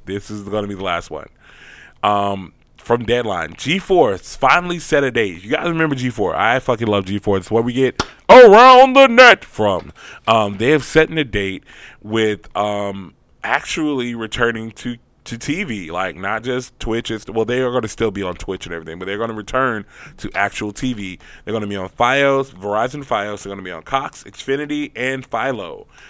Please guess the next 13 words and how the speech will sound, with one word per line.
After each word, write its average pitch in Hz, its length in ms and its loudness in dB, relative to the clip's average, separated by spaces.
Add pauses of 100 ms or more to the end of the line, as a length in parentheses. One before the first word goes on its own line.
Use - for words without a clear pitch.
(120)
This 110 200 -12
is 123 200 -10
really 123 260 -6
dope 117 400 -6
because 104 400 -8
the 101 120 -10
reanimated 123 600 -2
video 101 300 -6
game 95 200 -8
culture 98 380 -6
hub, 98 360 -4
G 131 200 -6
four, 107 460 -4